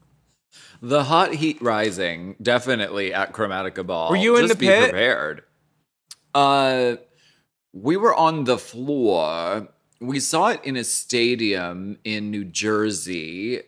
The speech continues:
Speaker 1: So we had, like, chairs. It was, like, folding chairs on the, on the ground of the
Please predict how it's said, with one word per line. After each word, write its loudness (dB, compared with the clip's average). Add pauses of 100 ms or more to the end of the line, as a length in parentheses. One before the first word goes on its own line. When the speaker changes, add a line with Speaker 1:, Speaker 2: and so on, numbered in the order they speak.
Speaker 1:
So 0
we -4
had, 2
like, 0
chairs. 0
It -8
was, -4
like, -4
folding 2
chairs 0
on -4
the, -8 (200)
on -4
the -12 (400)
ground -2
of -8
the -8